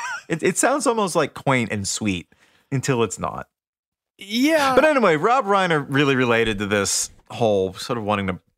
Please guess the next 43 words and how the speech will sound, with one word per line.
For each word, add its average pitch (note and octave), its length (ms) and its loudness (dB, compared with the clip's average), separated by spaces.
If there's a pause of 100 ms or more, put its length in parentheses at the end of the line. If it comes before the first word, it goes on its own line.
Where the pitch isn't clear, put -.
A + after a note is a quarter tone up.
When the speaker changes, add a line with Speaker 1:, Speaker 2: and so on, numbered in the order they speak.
Speaker 1:
prove A2 280 2
himself G2 420 0
to G2+ 60 -4
his F#2+ 120 -2
father G#2 420 2
because G#2+ 440 -4
his C3 180 -10
dad, D3+ 320 0
Carl D#3+ 280 0
Reiner, F#3 300 0
was A#3+ 140 -2
a C4 80 -2
legend, A#3+ 480 0
and G2+ 120 0
it, - 160 -4 (200)
he F#3 100 0
really G3 240 2
struggled F#3 540 -2
to E3 260 -2
step - 320 0
out D#3 220 0
from D3+ 140 -2
his D#3+ 100 -2
shadow. D#3 600 -2 (560)
Uh, - 80 -4
Carl C3 300 2
Reiner D3+ 320 2
is C#3+ 100 -4
responsible C#3 480 2
for B2+ 100 -6
the A2+ 80 0
Dick B2+ 260 -2
Van B2 260 2
Dyke G#2 280 -2
Show, G#2+ 420 2
one G#2+ 160 0
of G#2+ 200 -2
the - 300 -8
most - 180 -8
popular A2+ 580 0
and G#2 140 0
long-running G#2 520 0
sitcoms, G#2 760 -4